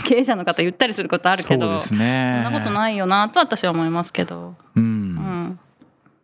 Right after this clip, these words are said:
Speaker 2: いや、だから、この時間の問題考える時ってそうなんですよね。もっとやりたいとかやれる人がいるのに、そこも制限されてしまって、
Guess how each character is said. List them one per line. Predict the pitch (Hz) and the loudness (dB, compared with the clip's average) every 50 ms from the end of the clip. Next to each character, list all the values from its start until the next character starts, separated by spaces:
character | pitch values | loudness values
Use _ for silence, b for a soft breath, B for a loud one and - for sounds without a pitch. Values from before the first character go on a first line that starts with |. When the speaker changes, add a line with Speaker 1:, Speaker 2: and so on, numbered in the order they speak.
| _ _ | _ _
Speaker 2:
い | - | 0
や、 | 107 | 0
だ | 101 101 | 0 0
か | - - 101 | 0 0 0
ら、 | 101 95 92 92 90 90 90 82 82 - - | 0 0 -2 -2 -4 -4 -4 -6 -8 -10 -4
こ | - 107 104 | -2 0 0
の | 101 98 98 98 95 95 98 | 0 0 0 0 -2 -2 -2
時 | 110 117 123 | -4 -4 -2
間 | - 156 170 190 196 | 0 0 0 0 0
の | 208 | 0
問 | 208 202 202 202 196 | 0 0 0 0 0
題 | 196 190 190 190 | 2 0 0 2
考 | - 180 180 180 180 180 | 2 0 0 2 2 2
え | 175 175 | 2 2
る | 151 120 | 0 0
時 | 117 98 95 - - 95 95 95 92 - | -2 -4 -4 -2 -2 0 0 0 -2 -2
っ | |
て | - - 98 | -2 -2 0
そ | - - 165 170 | 2 2 2 2
う | 160 | 2
な | 139 110 90 | 2 0 -2
ん | 85 | -2
で | 82 87 | -4 -4
す | - - | -4 -2
よ | 85 85 | 0 0
ね。 | 98 107 110 101 - | 0 0 0 0 0
も | - 156 226 | 2 2 2
っ | - - | 2 2
と | - 120 | 2 2
や | 104 98 95 98 | 4 4 2 0
り | 113 123 | 0 0
た | 120 135 131 | 2 2 2
い | 127 110 | 2 0
と | - 101 | -2 -2
か | - 87 | 0 0
や | 87 90 95 | 2 2 2
れ | 104 123 135 | 2 2 2
る | 139 143 | 0 -2
人 | 139 - - 156 | -2 0 0 2
が | 127 107 90 | 2 2 0
い | 87 | 0
る | 92 104 101 | -2 -2 -2
の | 92 87 | 0 0
に、 | 87 92 95 98 95 B B B B B B | 0 0 -2 -2 -4 B B B B B B
そ | - - 151 | -4 0 2
こ | - 202 214 | 4 4 4
も | 202 208 233 214 135 - - _ _ | 4 2 0 0 -2 -4 -8 _ _
制 | _ - - 143 147 147 | _ 2 2 2 4 2
限 | 147 160 151 135 | 0 0 0 0
さ | 117 120 110 | 0 0 0
れ | 104 101 | 0 0
て | 101 104 | 0 -2
し | 92 - 101 | -2 0 0
ま | 95 87 | -2 -2
っ | 85 | -2
て、 | - _ - 127 113 95 - | -2 _ 2 2 2 2 -2